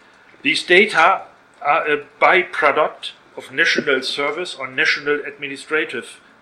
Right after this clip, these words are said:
administrative data based on several conventions about the standards of data provision. But of course, there is always, uh, a critical debate about the validity of, uh, these data.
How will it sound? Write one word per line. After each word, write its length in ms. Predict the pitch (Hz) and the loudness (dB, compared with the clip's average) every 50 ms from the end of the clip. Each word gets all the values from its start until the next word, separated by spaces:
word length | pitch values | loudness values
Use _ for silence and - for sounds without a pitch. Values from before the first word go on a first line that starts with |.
| _ _ _ | _ _ _
administrative 800 | - 135 - - 180 175 160 - - 131 120 - 120 117 - - | -10 -8 -4 -4 -4 -2 -4 -4 -4 -4 -4 -4 -6 -6 -6 -4
data 440 | - 120 123 131 127 147 151 180 - - - - - - - - - _ _ | -4 -2 -2 -2 -4 -6 -8 -8 -10 -14 -20 -20 -20 -20 -20 -20 -20 _ _
based 300 | - 139 160 - - - | 2 2 2 2 -2 -4
on 160 | 156 147 143 | -4 -4 -4
several 500 | - - 170 170 160 165 156 151 160 156 | 0 0 0 0 0 -2 0 2 2 0
conventions 680 | 156 156 147 139 135 135 151 147 - - 185 170 - - - | 0 -2 -6 -4 -2 -2 -4 -2 -4 -6 -6 -6 -16 -14 -14
about 320 | 147 - 143 139 143 139 - | -10 -4 -2 -4 -4 -2 -4
the 100 | 139 131 | -6 -6
standards 560 | - - 143 135 135 135 139 139 135 135 - | -6 -4 -4 -4 -4 -4 -6 -6 -6 -6 -10
of 180 | - 123 - - | -16 -18 -6 -2
data 400 | 143 151 160 156 131 117 104 - - - _ _ _ _ | 0 0 0 0 -2 -4 -4 -6 -10 -20 _ _ _ _
provision. 460 | - - 131 120 107 120 117 - - - _ _ _ _ _ _ - - - - _ _ - - - | -10 -8 -8 -6 -4 -6 -8 -8 -14 -18 _ _ _ _ _ _ -20 -20 -20 -20 _ _ -20 -20 -18
But 120 | - 120 - | -18 -16 -16
of 140 | 123 120 - | -16 -18 -8
course, 320 | - 127 127 127 - - | -6 -6 -6 -6 -8 -10
there 180 | - 127 117 117 | -8 -6 -6 -6
is 120 | 113 - | -8 -12
always, 640 | 123 127 127 127 127 123 120 - - - - - - 64 | -10 -10 -8 -8 -8 -10 -10 -12 -12 -14 -18 -18 -20 -16
uh, 160 | - - - - - - - _ - - - - _ - - - | -16 -16 -12 -12 -12 -12 -12 _ -20 -20 -20 -20 _ -20 -2 -2
a 40 | 127 123 | -2 -2
critical 440 | - - 143 139 143 135 131 135 131 | 2 0 0 0 0 -2 -4 -6 -6
debate 400 | 131 131 117 - 131 123 131 131 | -4 -8 -8 -6 -6 -6 -6 -8
about 280 | 123 117 120 120 117 | -10 -10 -10 -12 -8
the 100 | - 127 | -8 -8
validity 520 | 113 120 123 135 147 139 131 131 - - 95 _ _ - | -8 -4 -4 -4 -4 -4 -6 -12 -16 -20 -20 _ _ -20
of, 360 | 104 - - - - - 135 | -20 -20 -20 -20 -20 -20 -18
uh, 100 | 123 110 104 - - _ _ _ _ | -18 -18 -18 -20 -20 _ _ _ _
these 200 | 117 113 - - | -12 -12 -12 -6
data. 380 | - 117 131 135 - 113 98 | -2 -2 -2 -2 -2 -8 -14